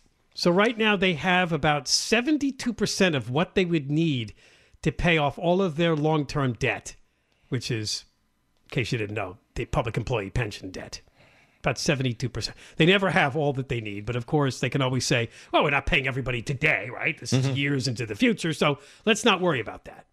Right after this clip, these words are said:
Speaker 1: So.
Speaker 2: <laughs> And they won't.
Speaker 1: They won't.
Speaker 2: <laughs> What do they care? They're getting paid. They'll get their pension. They'll get, they'll get out of town and be dead before the thing crashes.
Speaker 1: Now here's one of those stories that here on the John and Ken Show,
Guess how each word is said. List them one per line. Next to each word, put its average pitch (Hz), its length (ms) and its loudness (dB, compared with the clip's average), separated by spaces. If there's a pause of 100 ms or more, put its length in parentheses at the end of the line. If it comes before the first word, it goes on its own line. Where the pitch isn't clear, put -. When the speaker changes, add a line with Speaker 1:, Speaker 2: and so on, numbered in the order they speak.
(140)
Speaker 1:
So. - 180 -20 (280)
Speaker 2:
<laughs> - 260 -10
And 139 140 4
they 131 80 2
won't. 110 260 -6 (520)
Speaker 1:
They 131 100 -2
won't. - 220 -4
Speaker 2:
<laughs> - 100 -14
What 190 140 6
do 175 60 2
they 156 160 2
care? 95 280 -4
They're 147 100 4
getting 160 220 -2
paid. 120 400 2 (500)
They'll 160 160 4
get 175 160 0
their 156 140 2
pension. 110 500 -2 (100)
They'll 160 160 2
get, 165 220 0 (160)
they'll 170 140 2
get 175 120 2
out 151 140 4
of 131 80 -8
town 127 260 -2
and 107 120 -6
be 104 100 0
dead 92 400 0
before 82 280 -4
the 82 60 -10
thing 90 220 -2
crashes. 90 560 -4 (760)
Speaker 1:
Now 294 200 6
here's 262 220 4
one 277 120 6
of 247 60 4
those 220 200 2
stories 202 500 2
that 156 220 2
here 240 200 4
on 220 100 4
the 202 80 2
John 196 260 2
and 170 140 -2
Ken 170 280 2
Show, 156 560 2